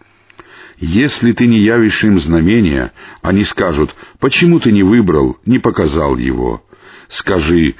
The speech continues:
"Я следую только за тем, что внушается мне в откровении от моего Господа. Это очевидное знамение от вашего Господа,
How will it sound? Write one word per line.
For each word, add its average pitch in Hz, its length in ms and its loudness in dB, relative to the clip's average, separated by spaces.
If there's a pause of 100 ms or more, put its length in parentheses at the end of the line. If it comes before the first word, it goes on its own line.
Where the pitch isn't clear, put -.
(320)
"Я 107 240 0
следую 110 480 0
только 113 400 0
за 87 200 0
тем, 117 280 0
что 95 240 -2
внушается 85 720 0
мне 80 180 2
в 78 60 2
откровении 95 640 0
от 90 140 -4
моего 82 340 2
Господа. 64 680 -4 (600)
Это 123 300 0
очевидное 104 640 2
знамение 80 540 0
от 71 100 -8
вашего 73 400 -2
Господа, 65 640 -2